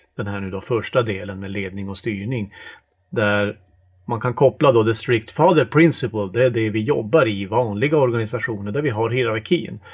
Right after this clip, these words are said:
och litar på att den store ledaren ska ha svaren. Medans vi då med det här nurturing parent principle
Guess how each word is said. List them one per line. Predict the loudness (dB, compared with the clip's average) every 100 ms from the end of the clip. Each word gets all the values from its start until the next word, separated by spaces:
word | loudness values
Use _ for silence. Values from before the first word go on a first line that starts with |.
| -20 -2
och | 0
litar | 0 -2 -2 -2
på | -2 -4
att | -2
den | -6 -6
store | -4 -4 -2
ledaren | -2 0 2 2 2
ska | -4
ha | -10
svaren. | 2 4 4 2 -4 -14 -20 -6
Medans | 0 2 2 0 0 -2
vi | -2 0
då | -2 -4
med | -4 -4 -4
det | -4
här |
nurturing | -2 -2 -4 -6 -8
parent | -4 2 2 2 -2
principle | -2 0 0 -2 -6 -8